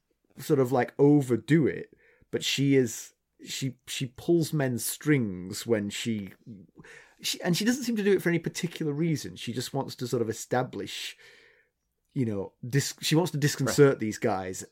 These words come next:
Speaker 1: so that they don't know what
Speaker 2: Absolutely.
Speaker 1: to think around her. She is the Peter Baelish.
Speaker 2: <laughs> When she did that,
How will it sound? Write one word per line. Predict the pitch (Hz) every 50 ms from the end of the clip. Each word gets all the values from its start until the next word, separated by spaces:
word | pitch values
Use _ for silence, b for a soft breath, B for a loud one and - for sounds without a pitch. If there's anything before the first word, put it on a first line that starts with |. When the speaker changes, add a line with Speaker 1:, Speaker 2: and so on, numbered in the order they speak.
| -
Speaker 1:
so | - - 131 113
that | 101 90
they | 120 120 113
don't | 113 104 -
know | 120 113 117 110 107 104 101 98 - _ _ _ _ _ _
what | - 110 -
Speaker 2:
Absolutely. | - - - 98 98 110 127
Speaker 1:
to | 110 107
think | -
around | 107 101 107 113 110 95
her. | - - B B B B B
She | - - 202 233
is | 233 170 -
the | 151
Peter | - - - 190 165 - 139
Baelish. | 110 - - 127 123 127 117 104 85 - - - - - - - - _ _ _ _ -
Speaker 2:
<laughs> | 143 139 135 190 - - 143 110 101 - - - - - - 101 82 - - 90 - - - _ _ _ _ B B B B B B B B
When | 131 143 143 139 135
she | 123 - - 143 147 175
did | 160 165 170 165 131
that, | 113 110 101 98 98 - - -